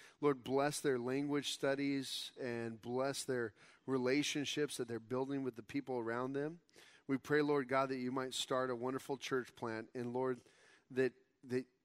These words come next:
John would be able to hand that off to a Jew and that you would build your church there in Israel. And Lord God, for us, we thank you. We give you all the praise and all the glory that you provided for us salvation.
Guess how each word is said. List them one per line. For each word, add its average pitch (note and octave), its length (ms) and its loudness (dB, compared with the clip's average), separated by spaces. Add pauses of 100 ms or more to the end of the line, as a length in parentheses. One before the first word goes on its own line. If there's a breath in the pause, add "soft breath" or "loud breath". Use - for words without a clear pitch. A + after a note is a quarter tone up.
(180)
John C#3 380 2
would C3+ 160 2
be C3+ 80 2
able B2+ 140 2
to A2+ 80 -2 (140)
hand C3+ 240 -2
that B2 140 -2
off A#2 340 -6
to A#2 160 -6
a G2 60 -6
Jew G#2 520 -6 (500 soft breath)
and B2 140 -2
that B2 100 -2
you C3+ 160 0
would A#2+ 180 0
build B2+ 240 0
your A#2+ 160 -2
church G#2+ 460 -6
there G2+ 300 -6 (260 soft breath)
in A#2+ 180 -4
Israel. G#2+ 540 -6 (760 soft breath)
And C#3 120 2
Lord C#3 200 4
God, C#3 220 4
for C3 200 0
us, C3+ 340 2
we B2 120 -4
thank C3 400 -4
you. G#2+ 180 -4 (240)
We B2+ 100 -4
give C3+ 260 -2
you C#3+ 140 0
all C3 180 2
the C#3 80 2
praise B2+ 520 0
and A#2+ 80 -4
all C3+ 140 0
the D3 100 -2
glory B2 580 0 (360 loud breath)
that D3 100 4
you D3+ 120 4
provided C#3 520 2
for C3+ 140 0
us C3+ 160 4
salvation. B2 840 0